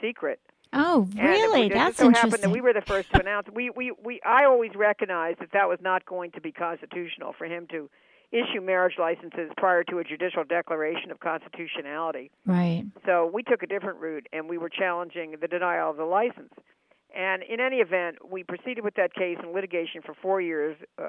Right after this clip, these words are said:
Speaker 1: and ultimately we won at the Supreme Court. As a result, in May, we won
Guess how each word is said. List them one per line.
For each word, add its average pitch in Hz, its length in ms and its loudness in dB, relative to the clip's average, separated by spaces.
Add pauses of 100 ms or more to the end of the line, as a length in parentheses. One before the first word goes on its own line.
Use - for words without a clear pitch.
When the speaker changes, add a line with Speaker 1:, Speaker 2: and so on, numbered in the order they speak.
(120)
Speaker 1:
and 165 400 -2
ultimately 208 500 0
we 208 120 -4
won 214 260 -2
at 214 100 -8
the 180 140 -14
Supreme 196 320 -10
Court. 220 360 0
As - 100 -8
a 170 60 -10
result, 202 420 2
in 175 160 -10
May, 208 360 2 (280)
we 180 100 -6
won 185 440 -4